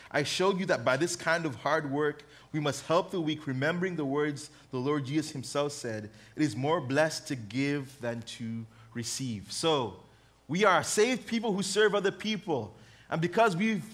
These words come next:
been found by God, we live our lives finding other people.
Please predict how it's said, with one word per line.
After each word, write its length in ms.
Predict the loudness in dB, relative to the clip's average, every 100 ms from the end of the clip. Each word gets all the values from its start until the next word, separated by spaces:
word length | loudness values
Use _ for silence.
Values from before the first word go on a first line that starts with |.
| -2
been 140 | 0
found 420 | 2 6 8 8 6
by 120 | 6
God, 340 | 8 8 8
we 120 | 6
live 220 | 0 2 4
our 100 | 6
lives 420 | 8 8 4 -6 -14 -20
finding 600 | -8 6 8 10 6 4
other 200 | 4 2
people. 760 | 0 0 0 4 2 2 -6